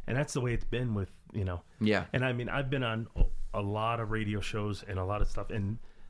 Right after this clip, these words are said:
Speaker 1: the people that do read it really do like it. And, and, you know, and the guy that wrote it with me, John Robinson's done a lot of books with W W E, and he and I just talked last month right before, um, Christmas, and he says, you know,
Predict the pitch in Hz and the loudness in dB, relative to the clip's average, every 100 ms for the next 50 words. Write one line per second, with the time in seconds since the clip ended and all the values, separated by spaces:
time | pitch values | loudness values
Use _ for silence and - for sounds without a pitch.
0 | - 110 - 156 147 127 123 - 104 117 | -4 -4 -2 -2 -2 6 6 6 2 2
1 | 117 107 110 123 - - - - - - | 2 2 0 -2 -6 -10 -12 -12 -12 -14
2 | - - - 120 120 113 120 110 143 - | -14 -8 -2 0 0 -2 -2 -2 -4 -6
3 | - 92 110 120 107 - - 107 101 - | -4 -2 -2 -2 -2 2 2 2 -2 -4
4 | - - - - - 120 110 139 151 113 | -8 -10 -10 -8 -2 0 2 2 2 0
5 | 120 131 107 104 113 113 113 117 113 - | 0 0 0 0 0 -2 0 -2 -2 -4
6 | 98 95 95 101 113 107 107 - 92 98 | -2 -2 -2 -2 -2 -4 -4 -4 -4 -2
7 | 104 98 98 101 107 - - - - - | -2 -2 -2 -2 -2 -6 -14 -10 -2 0
8 | - - 101 98 120 117 113 120 - - | 0 -2 -2 -2 -2 0 -2 -2 -2 -2
9 | - 208 - 123 113 104 107 - 104 104 | -2 -6 -2 -4 -2 0 0 0 -2 -2
10 | 107 104 98 - 104 104 95 92 92 87 | -4 -4 -6 -4 -2 -2 -2 -2 -4 -6
11 | - - 117 98 113 - - - - - | -12 -4 -2 -2 -4 -6 -10 -16 -20 -20
12 | - - - 107 104 110 101 107 110 | -20 -14 -4 -2 -2 -2 -2 -2 -4